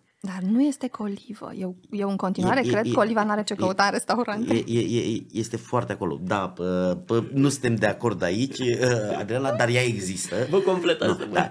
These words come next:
Speaker 2: ea,
Speaker 3: Și
Speaker 2: ea, ea, ea,
Speaker 3: contraziceți.
Speaker 2: ea există în, eh, în restaurante și eu cred că, adică, deși îmi plăcea, eh, pentru mine coliva, pă, rămâne totuși, pă, apanajul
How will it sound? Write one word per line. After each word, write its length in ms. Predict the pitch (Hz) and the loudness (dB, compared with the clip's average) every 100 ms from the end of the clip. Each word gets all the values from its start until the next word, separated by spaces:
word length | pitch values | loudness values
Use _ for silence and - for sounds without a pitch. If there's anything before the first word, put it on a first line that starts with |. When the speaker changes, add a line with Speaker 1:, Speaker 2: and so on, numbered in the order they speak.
| 214 | 0
Speaker 2:
ea, 120 | - | 0
Speaker 3:
Și 120 | - - | 2 4
Speaker 2:
ea, 80 | |
ea, 60 | 208 | 4
ea, 60 | 208 | 6
Speaker 3:
contraziceți. 640 | 120 - 180 120 117 117 | 4 2 4 4 4 2
Speaker 2:
ea 80 | 117 | 2
există 460 | 113 120 120 90 | 2 2 0 -2
în, 180 | 87 82 | -2 0
eh, 300 | 85 85 82 - | -2 -2 -2 -2
în 300 | 92 85 80 | -2 0 -2
restaurante 680 | 82 78 67 76 98 120 123 | -6 -6 -4 -4 -2 -2 -4
și 200 | 120 127 | -4 -6
eu 60 | |
cred 280 | 123 - 95 - | -6 -6 -10 -10
că, 440 | _ 90 90 85 78 76 62 - - - | _ -4 -2 -2 -4 -6 -10 -16 -18 -8
adică, 280 | 95 104 - _ _ _ _ _ _ _ _ | -2 -2 -4 _ _ _ _ _ _ _ _
deși 720 | - 101 107 - - 123 117 - _ | -6 -2 -2 -4 -2 -2 -2 -6 _
îmi 220 | - 110 | -2 -2
plăcea, 640 | 98 - 95 92 104 101 92 - - _ | -2 -4 -4 -4 -2 -2 -2 -12 -20 _
eh, 400 | - 87 87 85 - | -8 -4 -2 -4 -4
pentru 240 | 107 98 | -4 -2
mine 200 | 98 104 | -2 -2
coliva, 480 | 92 92 92 78 76 | -2 -4 -2 -2 -4
pă, 320 | - 76 73 76 | -6 -6 -4 -4
rămâne 420 | 78 87 87 78 | -4 -2 -2 -4
totuși, 480 | - - 80 - - | -10 -12 -12 -10 -10
pă, 580 | 69 62 - 69 65 53 | -10 -10 -10 -8 -8 -8
apanajul 1040 | 67 - 69 78 78 65 67 64 62 60 | -8 -8 -8 -8 -8 -10 -10 -8 -8 -10